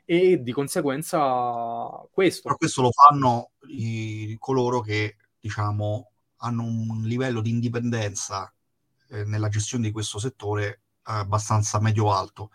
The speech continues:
Speaker 2: Eh,
Speaker 1: Sì.
Speaker 2: purtroppo a livello mainstream io questa cosa che tu dici la vedo dura, e come successe per il formato M P tre, che era nato per dare libertà musicale e poi è stato imbrigliato da piattaforme come Spotify,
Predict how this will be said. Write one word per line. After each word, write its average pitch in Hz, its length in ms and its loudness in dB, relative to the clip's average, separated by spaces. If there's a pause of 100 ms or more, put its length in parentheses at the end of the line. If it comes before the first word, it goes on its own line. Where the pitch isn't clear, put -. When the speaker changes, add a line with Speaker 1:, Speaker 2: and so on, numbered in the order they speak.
(380)
Speaker 2:
Eh, 107 500 4
Speaker 1:
Sì. - 40 0
Speaker 2:
purtroppo 123 720 4
a - 100 -2
livello 127 240 4
mainstream 120 720 2 (280)
io 120 220 2
questa 113 300 0
cosa 117 280 0
che 107 180 0
tu 127 140 -2
dici 107 220 0
la 104 100 0
vedo 110 200 0
dura, 104 400 0 (500)
e 120 280 2
come 160 260 6
successe 117 640 2
per 117 120 0
il 113 140 0
formato 117 440 4
M 110 200 4
P 110 140 -2
tre, 127 180 -2
che 101 80 -2
era 104 140 0
nato 113 320 4
per 104 160 -2
dare 113 220 0
libertà 110 800 2
musicale 110 800 2
e 110 100 -14
poi 120 140 -4
è 110 40 0
stato 110 200 0
imbrigliato 110 640 4
da 101 320 -4
piattaforme 107 540 0
come 107 180 0
Spotify, 113 760 0